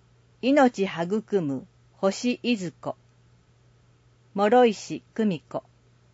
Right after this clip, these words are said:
短歌。ほのかなる、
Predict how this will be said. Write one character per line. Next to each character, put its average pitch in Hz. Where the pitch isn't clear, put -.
短 269
歌。 -
ほ 294
の 269
か 165
な 170
る、 147